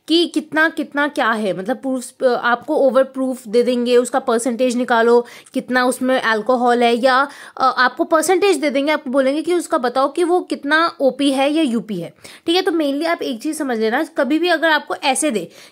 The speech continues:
कि कोई भी चीज है वो टेन डिग्री ओपी है, इसका मतलब क्या है, इसका मतलब ओपी मतलब ओवरप्रूफ, मतलब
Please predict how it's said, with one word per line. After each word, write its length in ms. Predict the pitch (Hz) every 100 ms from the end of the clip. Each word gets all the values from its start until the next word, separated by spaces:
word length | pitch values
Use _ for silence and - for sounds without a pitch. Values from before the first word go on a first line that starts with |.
| -
कि 180 | 320 339
कोई 280 | - 311 302
भी 120 | 320
चीज 320 | - 294 285
है 60 | 285
वो 160 | 285
टेन 400 | 359 359 302 330
डिग्री 280 | 311 269 311
ओपी 400 | - 233 220 240
है, 180 | 202 -
इसका 260 | 294 302 370
मतलब 280 | 339 339 359
क्या 260 | 359 269
है, 380 | 233 247 226 247 - - _ -
इसका 220 | 320 349
मतलब 300 | 349 339 370 320
ओपी 300 | 320 330 370
मतलब 260 | 359 392
ओवरप्रूफ, 640 | 440 330 311 320 320 214 -
मतलब 460 | 247 277 285 311